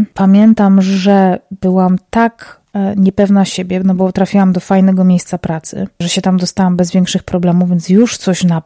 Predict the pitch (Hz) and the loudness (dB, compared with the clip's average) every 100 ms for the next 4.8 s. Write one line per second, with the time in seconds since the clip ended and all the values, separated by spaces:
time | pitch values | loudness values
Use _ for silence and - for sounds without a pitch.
0 | _ 254 277 233 190 180 175 165 - 190 | _ 2 4 4 4 0 -4 -6 -8 -8
1 | - 196 - 202 202 208 202 190 - 170 | -8 -8 -4 -2 0 2 2 0 -4 -6
2 | 170 175 180 175 180 - 202 190 175 170 | -6 -4 -2 -2 -2 -2 2 2 2 -4
3 | - 175 170 - 170 196 - _ 196 208 | -6 -6 -4 -4 -4 -6 -8 _ -2 2
4 | 202 190 190 190 - 170 - 147 | 4 4 4 2 0 -6 -8 -12